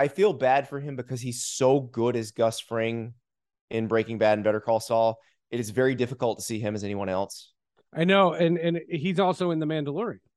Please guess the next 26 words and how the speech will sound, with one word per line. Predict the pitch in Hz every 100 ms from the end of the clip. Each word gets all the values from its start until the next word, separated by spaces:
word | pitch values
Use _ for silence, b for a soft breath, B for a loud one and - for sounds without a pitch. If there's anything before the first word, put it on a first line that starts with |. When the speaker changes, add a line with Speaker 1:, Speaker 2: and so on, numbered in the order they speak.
| _ _ _ _ _ -
Speaker 1:
Yes. | 151 - - - _ _
Now, | 147 156
in | 170
The | 220
Mandalorian, | 392 415 262 233 196 170 147 120
because | 139 - 175 165 - _ _ _ _ _
he, | 151 147
he's, | 131 143 131 - - _
you | 117
know, | 104 92 - _ _ _ _ _ _ _ _ _ _ _ _ _ _ -
he | 127 139 131
is | 117 104 - - _ _ -
in | 139 139
uniform | 131 139 131 - 123 123 117 113 113 113 _ _ -
and, | 110 107 107 104 98 90 _ _ _ _
you | 110 104
know, | 87 - _
working | - 107 117 120 110
for | 117 110
the |
dark | 110 110 -
side, | 113 107 104 98
and | 101
you, | 98
you | 110 110
understand | 113 107 - - 107 104 101 98